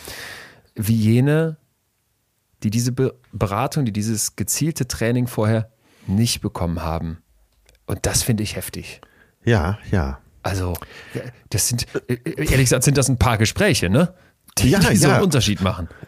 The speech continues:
Speaker 2: Aber ich, äh, überleg grad, es geht ja nicht eben nur bis zur O P oder nur bis zum Eingriff,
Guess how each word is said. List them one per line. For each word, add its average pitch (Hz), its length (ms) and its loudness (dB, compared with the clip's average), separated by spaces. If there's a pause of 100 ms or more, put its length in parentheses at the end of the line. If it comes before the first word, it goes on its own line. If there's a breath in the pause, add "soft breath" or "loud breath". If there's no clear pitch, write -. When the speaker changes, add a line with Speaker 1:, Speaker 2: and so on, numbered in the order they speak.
(160)
Speaker 2:
Aber 139 160 2
ich, - 300 -2
äh, - 20 -2
überleg 117 1200 2
grad, 87 220 -4
es 90 100 -8
geht 120 160 0
ja 113 80 4
nicht 104 220 0
eben 101 240 2 (100)
nur 101 220 4
bis 90 180 -4
zur - 200 -4
O - 40 -12
P 123 360 0
oder 80 280 -2
nur 90 160 0
bis 85 140 -4
zum - 120 -12
Eingriff, 101 480 0